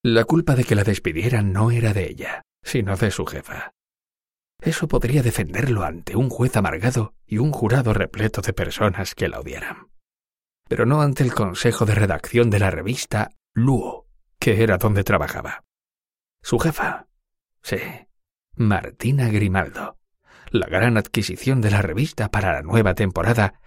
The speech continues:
la había detestado desde el mismo momento en que ocupó el cargo de redactora jefe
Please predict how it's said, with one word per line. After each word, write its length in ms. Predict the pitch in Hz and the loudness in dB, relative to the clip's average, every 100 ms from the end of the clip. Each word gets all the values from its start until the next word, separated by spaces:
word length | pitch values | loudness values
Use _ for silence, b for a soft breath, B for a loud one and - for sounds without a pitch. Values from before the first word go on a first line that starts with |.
| b | b
la 160 | 131 123 | 0 2
había 200 | 165 160 | 2 0
detestado 640 | 147 - - - 131 98 | 0 -4 -6 -4 -4 -4
desde 260 | 80 95 80 | -8 -6 -4
el 80 | |
mismo 340 | 92 120 - 92 | -2 -2 0 -2
momento 380 | 78 101 120 104 | -2 -4 -2 0
en 120 | 101 | 2
que 120 | 113 | 0
ocupó 320 | - 95 151 | 0 0 2
el 140 | 143 - | 0 0
cargo 300 | 123 135 113 | -2 0 0
de 100 | 104 | 0
redactora 580 | 90 - - 110 104 | -2 -6 -4 0 0
jefe 400 | - 160 113 101 | 0 0 0 -4